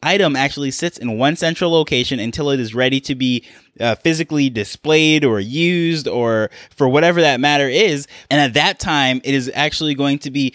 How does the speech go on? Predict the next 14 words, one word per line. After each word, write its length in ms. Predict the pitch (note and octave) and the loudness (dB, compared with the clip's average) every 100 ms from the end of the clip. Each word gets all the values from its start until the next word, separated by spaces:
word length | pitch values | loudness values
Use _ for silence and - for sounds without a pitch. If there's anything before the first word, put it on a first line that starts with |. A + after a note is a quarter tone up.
| - | -8
taken 320 | - D3 D#3 | -2 0 2
out 160 | E3 D#3+ | 2 2
of 80 | C#3+ | 2
storage, 520 | - C#3 B2+ B2+ A#2 | 2 4 4 2 -2
and 160 | B2 A#2+ | -8 -6
then 200 | B2 B2 | -4 -4
the 100 | G#2+ | -6
transport 600 | - C#3+ C#3+ - C#3 B2 | -2 0 0 0 -4 -4
cost, 380 | - B2+ B2+ - | 0 2 2 0
the, 200 | G#2+ A#2 | -6 -6
the 160 | A2 | -4
fuel, 680 | - - D3 D3 C#3+ C#3 C3+ | -8 -2 2 4 4 4 2
and 160 | A#2+ A2 | 0 -4
the, 180 | G#2+ | -8